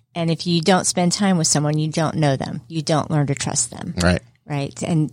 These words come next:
Speaker 1: you don't find out what they do. So I think we've all touched on it the same. Um, you have to inspire others. You have to be interested. And you have to listen.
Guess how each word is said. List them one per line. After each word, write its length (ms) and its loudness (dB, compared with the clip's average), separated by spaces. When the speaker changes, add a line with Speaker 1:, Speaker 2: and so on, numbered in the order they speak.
Speaker 1:
you 140 2
don't 180 4
find 220 4
out 120 2
what 140 0
they 160 -4
do. 320 -4
So 340 6
I 100 4
think 200 4
we've 160 6
all 240 6
touched 340 2
on 160 4
it 120 -2
the 60 -2
same. 440 2
Um, 520 -2
you 80 -4
have 340 0
to 180 0
inspire 580 0
others. 520 0
You 100 -4
have 340 -2
to 300 2
be 340 2
interested. 800 0
And 140 2
you 100 2
have 240 -2
to 100 -2
listen. 680 0